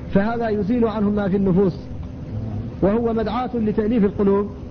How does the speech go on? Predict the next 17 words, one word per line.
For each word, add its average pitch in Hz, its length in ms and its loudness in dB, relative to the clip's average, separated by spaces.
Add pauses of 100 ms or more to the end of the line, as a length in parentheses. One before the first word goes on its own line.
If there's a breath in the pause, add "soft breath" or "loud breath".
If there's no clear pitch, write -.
(280)
ولذلك 214 400 2
قال 226 240 -2
النبي 208 280 0
صلى 208 140 0
الله 196 120 2
عليه 185 140 0
وسلم: 220 240 2
"عباد 214 320 0
الله، 220 240 -2
لتسوون 214 840 2
بين 208 280 2
صفوفكم 220 640 2
أو 202 120 2
ليخالفن 202 720 0
الله 214 320 0
بين 202 180 0
وجوهكم". 175 480 2